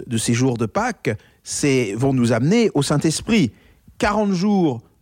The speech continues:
pour la résurrection, quarante jours de Pâques, et puis dix jours pour, jusqu'à l'ascension, quarante jours, et dix jours pour recevoir le Saint-Esprit, pour se préparer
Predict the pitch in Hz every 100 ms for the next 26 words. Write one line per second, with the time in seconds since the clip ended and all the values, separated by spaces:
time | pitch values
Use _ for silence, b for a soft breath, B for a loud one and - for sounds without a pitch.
0 | - 190 202 175 123 - 113 120 120 120
1 | 123 - 254 339 330 _ _ _ 110 117
2 | 113 110 101 104 247 269 - 104 110 b
3 | b b b b 156 - 226 311 359 -
4 | _ _ _ _ 185 247 180 180 185 110
5 | 104 - - - 175 151 - _ - 120
6 | 139 139 107 110 160 - 294 - - -
7 | 123 131 285 233 B B - 170 156 139
8 | 202 254 302 - 139 170 233 - 175 170
9 | 170 160 147 175 160 151 - - 113 151
10 | - 214 - 269 233 226 214 247